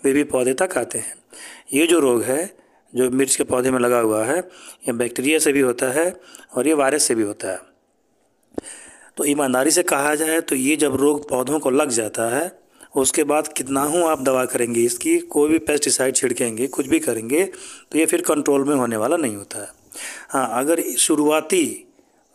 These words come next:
शुरुआती पल हो, अगर एक दो पत्ते में हो, तुरंत आपने पहचान लिया तो उस समय ये चीज़ें दूर हो जाएंगी, बीमारी इसकी दूर हो जाएगी। लेकिन अगर रोग ने पकड़ लिया, रोग पकड़ने के बाद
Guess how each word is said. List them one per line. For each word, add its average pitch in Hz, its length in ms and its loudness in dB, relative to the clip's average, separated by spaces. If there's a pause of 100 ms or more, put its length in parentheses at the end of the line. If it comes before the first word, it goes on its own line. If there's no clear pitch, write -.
(300)
शुरुआती 147 520 2
पल 139 200 4
हो, 120 160 4
अगर 117 360 -2 (240)
एक 175 400 0
दो 143 160 2
पत्ते 139 400 0
में 127 140 0
हो, 117 280 0 (240)
तुरंत 156 280 2
आपने 135 240 0
पहचान 120 440 0
लिया 127 240 2 (360)
तो - 100 -4
उस 175 260 4
समय 143 360 0
ये 143 160 2
चीज़ें 131 320 -2
दूर 135 160 2
हो 127 80 2
जाएंगी, 120 300 0
बीमारी 123 300 0
इसकी 123 180 -4
दूर 131 160 2
हो 107 80 4
जाएगी। 107 240 -4
लेकिन 131 220 0
अगर 143 160 0
रोग 147 240 2
ने 156 100 2
पकड़ 156 340 2
लिया, 135 300 2 (480)
रोग 151 260 0
पकड़ने 135 400 2
के 151 120 0
बाद 120 340 0